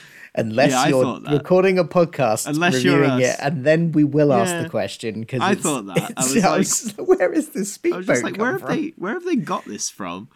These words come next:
Speaker 1: Dingy, little
Speaker 2: Uh,
Speaker 1: dingy motorboat thing.
Speaker 2: That's it.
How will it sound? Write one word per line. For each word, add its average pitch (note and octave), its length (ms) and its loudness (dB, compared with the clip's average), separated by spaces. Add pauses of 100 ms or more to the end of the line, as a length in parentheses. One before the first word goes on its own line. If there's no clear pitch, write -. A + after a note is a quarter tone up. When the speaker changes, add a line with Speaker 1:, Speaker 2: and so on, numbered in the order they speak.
Speaker 1:
Dingy, E3 260 0
little D#3 240 2
Speaker 2:
Uh, B2+ 140 2
Speaker 1:
dingy D#3 480 0 (100)
motorboat C#3+ 680 -2
thing. A2+ 380 -6 (640)
Speaker 2:
That's A2 260 -14
it. B2 320 -8